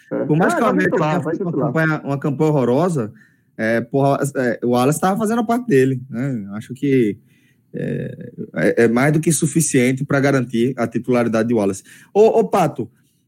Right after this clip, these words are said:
Speaker 2: é, eu concordo com, com, é, o fato de a gente ter poucos elementos pra fazer uma análise mais precisa, como, é, é, Cássio e João trouxeram.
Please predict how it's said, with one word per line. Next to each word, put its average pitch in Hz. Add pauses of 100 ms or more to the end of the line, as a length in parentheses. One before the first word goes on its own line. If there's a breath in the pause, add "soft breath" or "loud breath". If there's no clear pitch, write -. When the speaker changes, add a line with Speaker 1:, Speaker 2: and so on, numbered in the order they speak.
(140)
Speaker 2:
é, 143 (360)
eu 196
concordo 220
com, 180
com, 131
é, 101 (300)
o 151
fato 165
de 156
a 147
gente 151
ter 156
poucos 190
elementos 147
pra 127
fazer 123
uma 131
análise 127
mais 135
precisa, 120 (420 soft breath)
como, 120
é, 92
é, 87
Cássio 123
e 113
João 113
trouxeram. 95